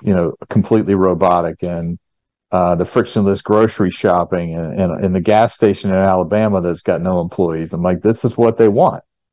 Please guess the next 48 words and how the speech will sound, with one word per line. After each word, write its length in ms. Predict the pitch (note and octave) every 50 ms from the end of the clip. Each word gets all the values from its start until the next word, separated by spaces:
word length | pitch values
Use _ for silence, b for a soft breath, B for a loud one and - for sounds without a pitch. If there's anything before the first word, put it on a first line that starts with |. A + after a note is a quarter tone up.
| _ _ _ _ _ _ -
And 120 | - -
she 160 | - - - E3+
goes, 420 | C#3+ F#3 D3 C#3+ C3 - - - _ _ _ _ _ _ _ _ -
"Well, 140 | B2 B2+ B2+
what 220 | C3+ C#3+ D3 D3+
are 120 | D#3 D#3+ C3+
people 340 | - - D#3 D3+ - D#3 C#3
supposed 400 | - - C#3+ C3+ D3 D3 C#3 -
to 60 | C#3
do 220 | C3 C#3+ F#3 A3 G#3+
all 140 | D#3 G#2+ F2+
day?" 220 | E2 E2+ E2+ E2
I 100 | F2 F#2+ G2+
go, 140 | A2+ B2 C3+
"Well, 260 | C#3 C3+ C3+ C#3 C#3
they 160 | C3+ C3 C#3+
just 260 | D#3 D#3 D3+ - -
assume 360 | A#2 A2+ - - B2 A#2 A2+ A2
you're 100 | G#2+ G#2+
gonna 160 | A2+ G#2+ G#2+
put 220 | G#2 - C3 B2
you 120 | A#2+ A2+ A2+
on 140 | A#2 A#2
your 120 | G#2+ G#2+ G#2
V 200 | G2 G#2 G#2+ G#2+
A 160 | G#2+ G#2+ G#2 G#2
R 180 | G2+ G2+ G2
headset 500 | G2+ A#2+ D3+ F3 - - - F2+ F2+ G2+
and, 240 | G2+ G2 F#2+ F#2+ - -
and 200 | G2+ G2 G2 G2 G#2
either 200 | G#2 G#2 G2+ G2+
go 180 | F#2+ G#2 G2+ G2+
take 220 | G2 - A2+ G#2 G#2
a 40 | G2
walk 380 | F#2 F#2 G2+ G#2 A2 A2 -
in 140 | G#2+ F#2+ F#2+
nature 560 | F#2+ F#2+ G2+ A#2 A#2 - - G#2 G2+ G#2 G#2 -
or 380 | - G2+ G2 G2 G2 F#2+ F#2 F2+
play 220 | - - A2 G#2
video 400 | G2+ G#2 A#2 C3+ E3 D3+ A#2 F#2
games 320 | E2 E2+ E2 E2 D#2+ D#2 E2
all 160 | D#2+ D#2 D#2
day, 200 | D#2 E2 D#2+ E2
and 120 | E2+ F2
you're 120 | F#2 F#2+ F#2
gonna 200 | G2 G2 G2 F#2
be 100 | G2 G2+
happy." 400 | A2 A2+ A#2+ B2+ - B2+ B2